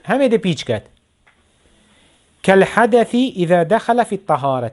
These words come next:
و کی به دست نویجیه؟ که هات الناف دست نویجه دا، و دست نویجه ده مروی ناهلید،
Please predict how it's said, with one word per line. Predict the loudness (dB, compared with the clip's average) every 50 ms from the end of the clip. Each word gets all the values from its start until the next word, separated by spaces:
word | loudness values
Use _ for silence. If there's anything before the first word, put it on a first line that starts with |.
| -10 -6
و | -4 -2 -2
کی | -2 -4 -4
به | 0 0 2 2
دست | 2 0 0 -2
نویجیه؟ | -6 -4 -4 -4 -4 -4 -4 -4 -2 -2 -2
که | -2 -2
هات | -2 -2 0 0 -2
الناف | -2 -2 0 0 0 0 -2 -8 _ _ _ _ _ _ _ _ _ 0
دست | 0 0 2 0
نویجه | -2 0 0 0 0 0 0
دا، | 0 0 0 0 0 -2 -6 -8 -4
و | 0 0 2
دست | 2 0 -2 -2 -2
نویجه | -2 0 0 0 0
ده | 0 -2
مروی | -2 -4 -4 -4 -2 0 0 0 0 0
ناهلید، | 0 0 0 0 0 0 -2 -2 -2